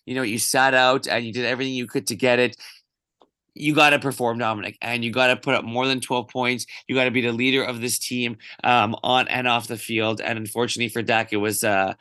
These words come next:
you know, a, a familiar way to end the season for him and, uh, you know, the team coming up short.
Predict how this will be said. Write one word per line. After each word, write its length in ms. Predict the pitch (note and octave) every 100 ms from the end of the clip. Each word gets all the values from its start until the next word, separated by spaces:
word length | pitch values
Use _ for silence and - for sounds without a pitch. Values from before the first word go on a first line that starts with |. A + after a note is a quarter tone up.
| - -
you 100 | C3+
know, 180 | C3+ B2+
a, 80 | C3
a 280 | B2 G#2+ B2
familiar 640 | A#2+ C3 C3+ C#3 C3+ C3+ G#2
way 240 | A#2+ C3
to 120 | C3
end 140 | B2 B2+
the 60 |
season 360 | A2+ C3+ B2+ B2+
for 120 | C3+
him 260 | B2 B2+ B2
and, 220 | A#2 A#2
uh, 200 | A#2 A2+
you 80 | A2
know, 160 | A#2+ A2
the 80 |
team 240 | G#2 B2 A2
coming 260 | C3 B2
up 80 | A#2
short. 400 | - - B2 A#2+